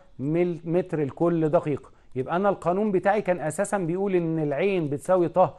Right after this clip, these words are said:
ق ن على ألف، إذا أنا كده هعمل كأني بعمل طرفين في وسطين،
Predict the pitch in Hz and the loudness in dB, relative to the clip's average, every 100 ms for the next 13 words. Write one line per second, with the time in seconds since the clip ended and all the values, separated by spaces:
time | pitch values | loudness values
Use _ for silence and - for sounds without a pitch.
0 | - - - 185 185 180 185 147 117 131 | -18 -12 2 2 2 0 0 0 0 -2
1 | 135 185 240 - - - - - 202 202 | 2 4 2 0 -12 -20 -20 -4 -2 2
2 | 196 208 220 190 220 151 208 220 190 175 | 2 2 0 0 0 2 4 4 0 -2
3 | 190 214 190 214 196 - 151 147 202 220 | -2 0 2 2 2 0 -2 0 0 -2
4 | 170 165 151 165 202 247 | 0 0 0 0 0 0